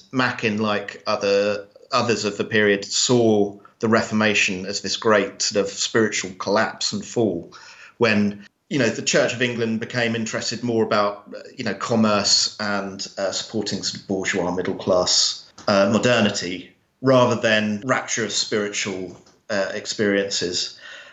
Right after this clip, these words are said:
Um, so in The Hill of Dreams, you get these passages where one of the, the local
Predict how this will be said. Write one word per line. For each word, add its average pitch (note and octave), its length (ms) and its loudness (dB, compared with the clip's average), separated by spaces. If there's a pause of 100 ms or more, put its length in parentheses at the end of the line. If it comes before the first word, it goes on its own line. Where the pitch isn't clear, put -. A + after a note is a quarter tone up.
(120)
Um, B2+ 280 6
so C#3 360 6
in C#3+ 140 2
The C#3 60 0
Hill C#3 160 0
of C3 80 -2
Dreams, B2+ 320 0
you A2+ 60 -8
get B2+ 140 -2
these A2 120 -8
passages A#2+ 560 -6
where G#2+ 480 0 (100)
one C3 200 4
of A2 80 2
the, - 200 -2 (240)
the B2+ 80 2
local A2+ 640 0